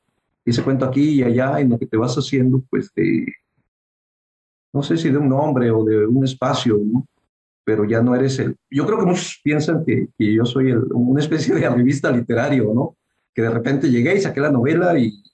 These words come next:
y ahí está, y lo están inflando, lo están ayudando, pero no es cierto, yo ya había publicado, eh, desde hace tres años <clears throat> en, en Noticias, en El Tiempo, en, en varias páginas literarias, en muchas de ellas me rechazaron mis cuentos,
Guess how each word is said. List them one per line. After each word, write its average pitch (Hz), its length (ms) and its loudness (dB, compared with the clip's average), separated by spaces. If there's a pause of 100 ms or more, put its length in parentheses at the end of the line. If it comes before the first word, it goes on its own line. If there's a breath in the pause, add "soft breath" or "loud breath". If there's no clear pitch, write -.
y 110 60 -2
ahí 104 100 2
está, 139 320 0
y 135 60 2
lo 110 80 0
están 123 220 0
inflando, 127 480 0
lo 120 60 -2
están 123 240 0
ayudando, 123 260 2
pero 120 120 0
no 147 80 4
es 170 80 0
cierto, 196 260 0
yo 123 140 4
ya 143 120 2
había 139 160 2
publicado, 117 520 -2
eh, 104 140 0 (400)
desde 113 180 0
hace 131 140 0
tres 120 260 -2
años 139 480 -2 (480)
<clears throat> - 0 -
en, - 1200 -2 (640)
en 123 100 2
Noticias, 120 580 0
en 107 100 -2
El 104 100 -6
Tiempo, 127 500 0
en, 104 280 -2 (420)
en 107 80 -6
varias 135 220 0
páginas 139 320 0
literarias, 120 640 0
en 113 100 0
muchas 127 220 0
de 127 80 0
ellas 131 180 2
me 104 100 2
rechazaron 123 560 -2
mis 107 140 -2
cuentos, 120 580 0